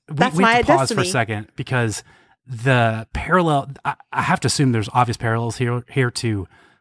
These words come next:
Speaker 1: Michael Jordan's Last Dance documentary, the one that got us through, like, the first two months of the pandemic. You
Speaker 2: Yes,
Speaker 1: know?
Speaker 2: I do remember
Speaker 1: Um,
Speaker 2: that.
Speaker 1: and if this movie is shot documentary style, like, with a retrospective look at the lives of the Mi-, Magic Mike dancers,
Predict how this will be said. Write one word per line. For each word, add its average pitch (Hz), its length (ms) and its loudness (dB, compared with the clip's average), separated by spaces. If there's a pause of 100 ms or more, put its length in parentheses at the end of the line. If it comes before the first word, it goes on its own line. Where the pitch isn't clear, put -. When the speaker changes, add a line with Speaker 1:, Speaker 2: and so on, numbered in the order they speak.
Speaker 1:
Michael 123 520 2
Jordan's 123 640 -2
Last 131 200 -2
Dance 143 160 0
documentary, 143 560 0 (240)
the 127 100 2
one 123 120 4
that 113 80 0
got 117 160 2
us 107 120 -4
through, 123 80 0
like, 110 100 -2
the - 60 -20
first - 180 -2
two - 60 0
months 117 180 0
of 110 80 -6
the 101 60 -8
pandemic. 107 440 -4 (160)
You 180 60 0
Speaker 2:
Yes, 156 100 6
Speaker 1:
know? 156 180 0 (280)
Speaker 2:
I 156 80 -4
do 170 100 0
remember 120 300 4
Speaker 1:
Um, - 40 -2
Speaker 2:
that. 110 280 -8
Speaker 1:
and 139 140 -2
if - 80 -4
this - 300 -4
movie 127 280 2
is 113 80 0
shot 113 380 0 (560)
documentary 123 420 2
style, 139 440 0 (400)
like, - 220 -2 (280)
with 131 140 2
a 127 60 4
retrospective 120 680 0
look 113 240 0
at 120 80 -8
the 117 80 -2
lives 107 260 0
of 107 60 -6
the 104 60 -2
Mi-, 104 220 0
Magic 120 240 0
Mike 104 160 0
dancers, 135 520 0